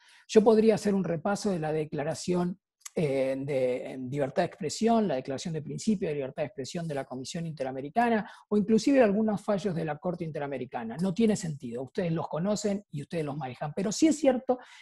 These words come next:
que quiero resaltar tres de esos estándares que tienen vinculación con el tema que nosotros estamos hablando hoy. El primero es un estándar muy fuerte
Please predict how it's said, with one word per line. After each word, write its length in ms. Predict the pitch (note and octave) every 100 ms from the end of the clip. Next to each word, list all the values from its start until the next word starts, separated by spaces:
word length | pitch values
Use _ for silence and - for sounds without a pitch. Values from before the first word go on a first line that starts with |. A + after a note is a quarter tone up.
| -
que 100 | F#3
quiero 180 | A#3 A#3
resaltar 600 | G#3 - F#3+ A3 G#3 - -
tres 280 | C4+ C4+
de 80 | A3
esos 260 | G3+ G#3 G3
estándares 540 | E3 - G3 G3 F3
que 100 | F3
tienen 340 | D3+ F3+ F#3 D#3+
vinculación 680 | D3+ - E3 D#3+ - G3
con 140 | F#3 D#3+
el 140 | D#3
tema 280 | F3 E3 D#3
que 100 | D#3+
nosotros 560 | C3+ F3 D#3+ D3+ - _
estamos 460 | - - E3 D3+ -
hablando 460 | C3+ C3+ C3 B2 A2+
hoy. 140 | A2+ - - - -
El 160 | G#3+
primero 340 | A3+ A#3+ D4+ D4+
es 100 | A#3+
un 60 |
estándar 420 | G3 - A#3 A3 G3+
muy 200 | C4+ B3+
fuerte 580 | - G3 C#3+ D3+ C3